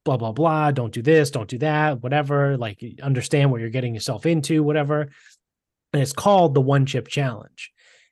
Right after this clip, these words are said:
And there was, like, some sixteen-year-old kid in Massachusetts. I don't know where in Massachusetts, but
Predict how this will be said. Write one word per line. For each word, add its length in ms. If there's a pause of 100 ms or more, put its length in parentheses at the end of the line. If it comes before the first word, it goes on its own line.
(120)
And 180
there 100
was, 180
like, 240
some 380
sixteen-year-old 1400
kid 400
in 460
Massachusetts. 760
I 80
don't 180
know 80
where 360
in 100
Massachusetts, 840 (960)
but 260